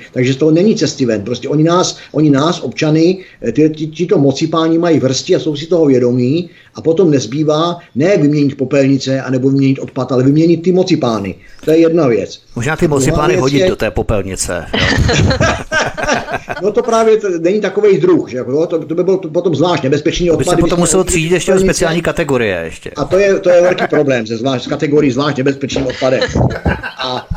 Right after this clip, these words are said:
Speaker 1: e, e, ještě tady zmíním, e, vrátím se k tomu, co je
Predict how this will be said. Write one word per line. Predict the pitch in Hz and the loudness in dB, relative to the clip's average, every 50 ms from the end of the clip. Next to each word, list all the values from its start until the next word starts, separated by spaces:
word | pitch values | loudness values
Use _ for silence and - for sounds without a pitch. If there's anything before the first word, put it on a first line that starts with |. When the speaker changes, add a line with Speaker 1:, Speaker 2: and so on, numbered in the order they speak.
| - - - - - | -10 -10 -14 -10 -4
Speaker 1:
e, | 127 120 | -2 -2
e, | 120 117 117 120 117 120 123 120 113 113 113 104 98 107 - - 110 107 104 110 120 | 0 0 0 0 2 2 2 0 0 -2 -8 -10 -10 -10 -10 -6 -6 -4 -4 -4 -4
ještě | - - - 185 | -4 -4 -2 -2
tady | 185 196 196 220 | 0 0 0 0
zmíním, | 175 147 156 170 170 175 180 185 196 202 | 0 2 2 2 4 4 4 4 2 0
e, | 196 - - - - 117 113 120 120 120 101 92 | -2 -6 -14 -12 -6 -2 0 0 0 0 -2 -2
vrátím | 120 127 139 151 156 214 233 202 | -2 0 0 0 0 2 2 2
se | - - 160 | 2 0 0
k | - | 0
tomu, | - 170 170 190 185 | 0 0 2 2 2
co | - 196 | 2 2
je | 196 196 147 117 - | 2 2 2 0 -2